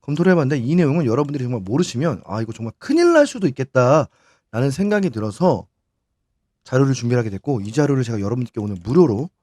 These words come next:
좀 신속하게 공유를 드리도록 하겠습니다. 이 자료는 여기 보여드리는 제 개인 번호로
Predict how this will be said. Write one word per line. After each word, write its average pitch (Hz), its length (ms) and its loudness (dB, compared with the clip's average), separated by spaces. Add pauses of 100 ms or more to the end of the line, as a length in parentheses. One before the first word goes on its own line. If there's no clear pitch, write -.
(360)
좀 113 100 -14
신속하게 254 560 -2
공유를 113 300 -6
드리도록 98 360 -10
하겠습니다. 120 460 -6 (400)
이 127 80 -6
자료는 175 540 4
여기 131 180 2
보여드리는 147 480 2
제 127 120 -8
개인 135 220 -4
번호로 127 420 -2